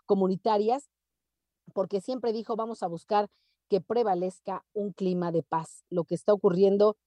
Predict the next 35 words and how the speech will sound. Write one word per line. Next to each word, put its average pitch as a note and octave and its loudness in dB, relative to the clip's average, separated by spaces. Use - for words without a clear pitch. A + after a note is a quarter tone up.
en F3 -2
Guerrero, A3+ 0
pero E3+ -6
también F3+ -8
lo G#3+ -4
que G#3 -4
ha G#3 0
ocurrido G3+ -4
o E3+ -4
lo E3 0
que F3 -8
ocurre G#3+ -4
en F3 -6
otros G#3 -8
estados F#3+ -2
de F#3+ 0
la D#3+ -2
República, G#3+ -6
donde A3 -2
se F#3+ -4
ven G3+ -2
los F#3+ -4
niveles G3 -4
de F#3+ -6
inseguridad, F3+ -4
pues F3 -6
de F3 -4
manera, F3+ -4
de F3 -6
manera F3+ -6
impresionante F3+ -6
y F3+ -6
de F3 -2
una F#3 -6
manera F3+ 0